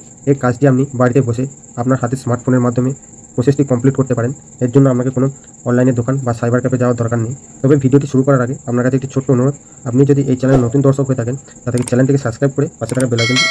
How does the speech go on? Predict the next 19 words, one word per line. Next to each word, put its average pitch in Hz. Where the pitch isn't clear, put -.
অল 135
করুন। 117
তার 139
সাথে 139
সাথে 151
এই 135
ভিডিওটি 143
আপনার 139
বন্ধুদের 139
সাথে 147
শেয়ার 135
করে 143
তাদেরকে 135
ইনফরমেশন 143
দেওয়ার 123
চেষ্টা 110
করবেন। 117
তো -
প্রথমেই 143